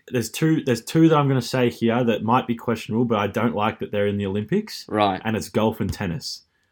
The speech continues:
Speaker 2: What? What?
Speaker 1: I don't think they
Speaker 2: What?
Speaker 1: they're, they're made, they've got their four majors every year. Um, and I just, I just don't like them in the Olympics. I find, I find that, like,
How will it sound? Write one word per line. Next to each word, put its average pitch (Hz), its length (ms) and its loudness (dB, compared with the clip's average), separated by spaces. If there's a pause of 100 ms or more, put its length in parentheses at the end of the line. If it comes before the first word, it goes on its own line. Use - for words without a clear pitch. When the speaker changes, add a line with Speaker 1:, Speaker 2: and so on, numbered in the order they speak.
(180)
Speaker 2:
What? 202 880 10 (600)
What? 427 680 10
Speaker 1:
I 120 180 8
don't 120 380 2
think - 240 -2
they 139 160 8
Speaker 2:
What? 494 680 10
Speaker 1:
they're, 131 380 6 (180)
they're 123 240 6
made, 120 420 2
they've 120 180 4
got 139 180 2
their 139 100 2
four 131 280 0
majors 117 440 2
every 110 300 0
year. 107 380 0 (440)
Um, 104 560 -2 (580)
and 110 140 -2
I 104 80 0
just, 107 340 -6
I 113 140 0
just 117 240 -6
don't 135 180 0
like 107 220 0
them 117 100 0
in 110 100 0
the 107 100 0
Olympics. 104 720 -6
I 107 120 -4
find, 113 320 -4
I 113 160 -4 (160)
find 120 320 0
that, - 140 -10 (180)
like, 113 340 -4